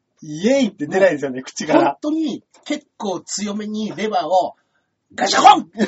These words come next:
Speaker 1: <laughs> そうですね。
Speaker 2: やんないと。
Speaker 1: バイオハザードに出てくるみたいな。
Speaker 2: そうなんですよ。
Speaker 1: ガッチャン。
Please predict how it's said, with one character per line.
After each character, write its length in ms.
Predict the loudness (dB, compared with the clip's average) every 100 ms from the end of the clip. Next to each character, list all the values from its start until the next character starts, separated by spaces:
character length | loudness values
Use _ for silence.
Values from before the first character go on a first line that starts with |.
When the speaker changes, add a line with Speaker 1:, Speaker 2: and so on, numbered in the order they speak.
| -4 -14 -10 2 6
Speaker 1:
<laughs> 540 | 6 4 -16 -20 _
そ 220 | 0 2
う 20 |
で 80 | 2
す 100 | 0
ね。 260 | 2 2 2 _ -18
Speaker 2:
や 180 | -6 -4
ん 60 | -2
な 140 | -6
い 100 | -6
と。 220 | -14 -18 2
Speaker 1:
バ 160 | 6 6
イ 60 |
オ 60 | 8
ハ 140 | 6
ザ 140 | 6 2
ー 20 |
ド 120 | 2
に 80 | 0
出 100 | -2
て 100 | -2
く 80 | -4
る 80 |
み 120 | -4 -2
た 80 |
い 40 | 0
な。 40 |
Speaker 2:
そ 60 | 0
う 40 |
な 180 | -2 -4
ん 100 | -14
で 60 | -20
す 180 | -20 -20
よ。 160 | -20 _
Speaker 1:
ガ 140 | -6 -6
ッ 60 | -6
チ 100 | -4
ャ 60 |
ン。 100 | -4